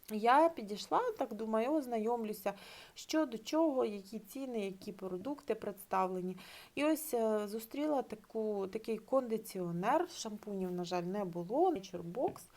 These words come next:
М, це кондиціонер з авокадо, е, тому дивлюсь на цінник, він щось там двісті, ем, сімдесят чи двісті п'ятдесят гривень коштував,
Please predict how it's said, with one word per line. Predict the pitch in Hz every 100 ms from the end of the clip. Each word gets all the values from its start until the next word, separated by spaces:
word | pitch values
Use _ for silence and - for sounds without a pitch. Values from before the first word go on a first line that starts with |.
| - - - - - -
М, | 214 214 214 214 202 190
це | - 269
кондиціонер | 247 208 196 - 214 214 220 196
з | 180 185
авокадо, | - 208 196 190 247 294 427 254 214 190 175 - - -
е, | - 190 185 180 180 175
тому | 214 226 277 311 262 214 190 190 - - -
дивлюсь | - 190 220 247 285
на | 254 233
цінник, | - 285 392 285
він | 214 214
щось | 214 196
там | - 202
двісті, | 190 190 254 - - 208 196 - - - -
ем, | 202 190 185 180 180
сімдесят | - - 196 185 180 - 220 339 392 370
чи | - 214
двісті | 180 196 196 190
п'ятдесят | 185 180 180 226 320 269
гривень | 247 240 233
коштував, | 220 214 214 - 196